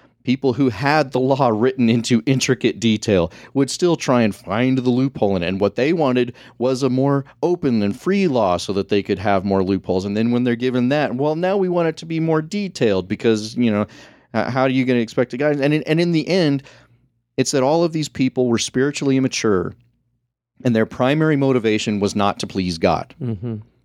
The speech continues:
Speaker 1: Because if your primary motivation is to please God, then you are comfortable with saying, "You know what? I don't understand what God wants in relation to this activity,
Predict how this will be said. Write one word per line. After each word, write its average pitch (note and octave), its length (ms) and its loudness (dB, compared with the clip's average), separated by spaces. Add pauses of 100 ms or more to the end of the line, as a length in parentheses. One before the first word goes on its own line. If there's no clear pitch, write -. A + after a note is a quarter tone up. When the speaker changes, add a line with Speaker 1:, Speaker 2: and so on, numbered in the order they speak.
Speaker 1:
Because A#2 240 0
if A#2 80 -4
your A#2 100 0
primary F#3 440 0
motivation A#2+ 600 2
is C#3 220 0
to C#3 100 -4
please A#2+ 320 -2
God, G2 560 0 (560)
then D#3 120 0
you E3 100 2
are C#3+ 100 2
comfortable E3+ 540 0
with A2+ 120 2
saying, A#2 340 0
"You B2+ 80 0
know F#3 160 0
what? F#3 320 -2 (680)
I G#3+ 180 0
don't F3 260 -2
understand G#2+ 720 -2 (600)
what B2 460 -2
God G2+ 260 4
wants F#2 340 0
in G#2 120 -2
relation G2+ 460 0
to - 120 0
this G2 240 2
activity, F#2+ 800 -2